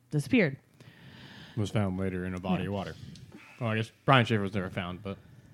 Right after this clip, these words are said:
Speaker 1: Now, could Chris have fallen victim to the smiley face killers? Everything matches up with every other smiley face case, except for there were never,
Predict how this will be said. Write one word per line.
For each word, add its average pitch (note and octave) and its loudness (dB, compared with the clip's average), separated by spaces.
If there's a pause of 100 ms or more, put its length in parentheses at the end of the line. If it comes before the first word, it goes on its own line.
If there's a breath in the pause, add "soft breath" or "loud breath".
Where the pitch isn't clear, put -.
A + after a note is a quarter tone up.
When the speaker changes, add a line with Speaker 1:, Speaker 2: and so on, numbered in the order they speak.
(180)
Speaker 1:
Now, F#3 10 (1120 soft breath)
could C#4 6
Chris B3+ 8
have C4 8
fallen G#3 8
victim B3 6 (380)
to G#3 8
the B3+ 6
smiley B3 6
face C#4 4
killers? D#4 2 (220)
Everything D4 8
matches A#3+ 8
up A3 8
with F#3+ 8
every G3+ 10
other G#3 8 (340 soft breath)
smiley G#3 8
face A#3 8
case, B3+ 6
except E3+ 4
for G3+ 8
there G3 8
were G3 6
never, F#3+ 8